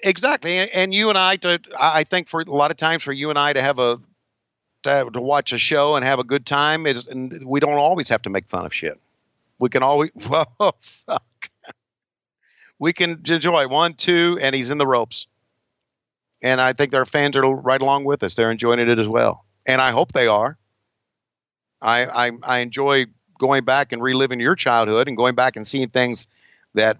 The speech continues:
me as a fucking turd missed. Uh,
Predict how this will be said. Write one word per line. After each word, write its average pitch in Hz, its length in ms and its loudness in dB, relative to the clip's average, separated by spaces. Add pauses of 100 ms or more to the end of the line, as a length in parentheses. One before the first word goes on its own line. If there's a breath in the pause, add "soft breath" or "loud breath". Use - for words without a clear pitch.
me 135 320 2
as 104 140 0
a 104 80 -8
fucking 110 360 -2
turd 151 360 0
missed. 101 440 -2 (960)
Uh, 98 300 2